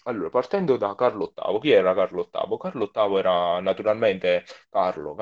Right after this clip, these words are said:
eh, tutti Carlo sono francesi, eh, era un, eh, francese, era di Valois,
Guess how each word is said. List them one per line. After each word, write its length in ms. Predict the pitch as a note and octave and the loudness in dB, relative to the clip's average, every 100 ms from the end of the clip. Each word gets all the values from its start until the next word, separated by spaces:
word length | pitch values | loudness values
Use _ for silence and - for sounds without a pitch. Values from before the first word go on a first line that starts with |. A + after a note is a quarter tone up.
| G#2 | -2
eh, 80 | G#2 | -2
tutti 240 | D3+ C#3+ | -6 -4
Carlo 320 | A2 F#2+ F#2 F#2 | 2 2 2 -2
sono 200 | G2+ F#2 | -4 -4
francesi, 480 | F#2+ G2 F2+ F#2 | -4 -4 -10 -8
eh, 320 | G#2+ A2 G2 G2+ | -6 -4 -4 -4
era 280 | G2 F#2+ - - _ _ | 0 0 -2 -12 _ _
un, 260 | - A2+ G#2+ | -12 -8 -2
eh, 240 | G2+ G2 | 0 0
francese, 580 | G2+ C#3 C#3+ A#2 G2 G#2+ | 0 0 2 2 2 0
era 500 | A1 F#2+ G2+ G2 F#2 | 2 6 6 4 2
di 120 | F#2+ | 0
Valois, 500 | G#2+ A2+ B2+ G2 D3 | 2 4 6 6 4